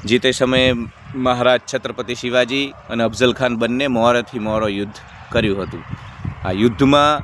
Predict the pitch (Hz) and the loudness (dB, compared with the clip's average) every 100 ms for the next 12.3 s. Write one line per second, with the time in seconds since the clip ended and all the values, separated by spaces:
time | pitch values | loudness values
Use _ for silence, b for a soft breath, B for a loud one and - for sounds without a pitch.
0 | - - - 127 123 127 131 127 131 131 | -8 -12 -10 -6 -2 0 0 2 2 2
1 | 123 117 117 120 131 135 - - _ - | 2 0 0 0 0 0 -8 -18 _ -8
2 | 107 110 110 113 113 127 143 139 - 110 | -4 -2 -2 -4 0 2 2 0 -2 -8
3 | 107 104 98 - 104 101 101 120 104 113 | -8 -8 -8 -6 -6 -6 -6 -6 -6 -6
4 | 107 107 107 _ b b b b - - | -4 -4 -8 _ b b b b -14 -4
5 | 135 131 107 107 104 98 - 107 - - | 2 4 2 0 -2 -2 -2 0 0 0
6 | 113 110 - 117 113 107 110 107 - 110 | 2 0 -2 -4 -4 -4 -2 -2 -6 -8
7 | 95 104 104 101 98 107 101 117 92 90 | -6 -4 -2 -2 -2 -2 0 0 0 -2
8 | 98 92 92 104 139 - 143 135 120 113 | -2 -2 -2 -4 -6 -4 -2 0 0 -2
9 | 117 113 - 98 90 95 87 110 190 - | 0 0 0 -2 -6 -4 -2 0 -2 -8
10 | B B B - 117 117 120 101 104 107 | B B B -2 0 0 -2 0 2 0
11 | 104 113 113 113 98 95 95 92 87 92 | 0 -2 -2 -2 -2 -4 -4 -4 -4 -2
12 | 98 92 | 0 0